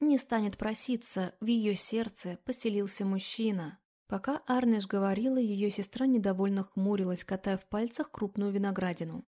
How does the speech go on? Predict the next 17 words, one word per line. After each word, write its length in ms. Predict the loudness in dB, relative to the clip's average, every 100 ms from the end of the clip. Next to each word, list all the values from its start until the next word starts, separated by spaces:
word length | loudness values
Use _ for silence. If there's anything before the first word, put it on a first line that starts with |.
| 4
Но, 180 | 4
услышав 580 | 4 0 0 0 -2 -4
последнюю 500 | -4 -2 0 0 0
фразу, 420 | 0 -2 -2 0
Бенгет 460 | 0 2 2 2 -2
ухмыльнулась, 840 | -6 -4 0 2 2 2 -2 -4 -6
показав 420 | -4 -2 0 0 -2
кончики 560 | 0 0 0 -4 -6
острых 400 | -4 -4 -4 -6
зубов. 400 | -4 -4 -2 -6 -6 _ _ _ 2
«Он 260 | 4 4 2
мёртв». 720 | 6 6 6 2 -6 -20 -20 _ _ _ _ _
Она 180 | -2 -2
кинула 320 | 0 2 2
виноградины 600 | 2 0 2 2 4 4
в 60 | 4
Арнеш. 520 | 0 -2 -6 -8